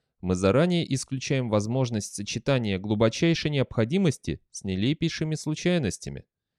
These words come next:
Когда-то я разработал для одного из своих друзей программу эксперимента, состоявшего в том,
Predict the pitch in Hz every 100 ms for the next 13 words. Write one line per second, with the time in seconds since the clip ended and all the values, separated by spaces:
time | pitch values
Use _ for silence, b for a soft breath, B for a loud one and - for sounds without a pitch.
0 | _ _ _ _ _ _ - 95 98 131
1 | 143 113 92 90 92 104 139 160 95 85
2 | 98 104 120 139 139 - 117 107 101 101
3 | 160 175 b b b b 117 117 165 202
4 | 196 - - 190 147 98 92 - 104 -
5 | 113 147 - - 107 - 185 202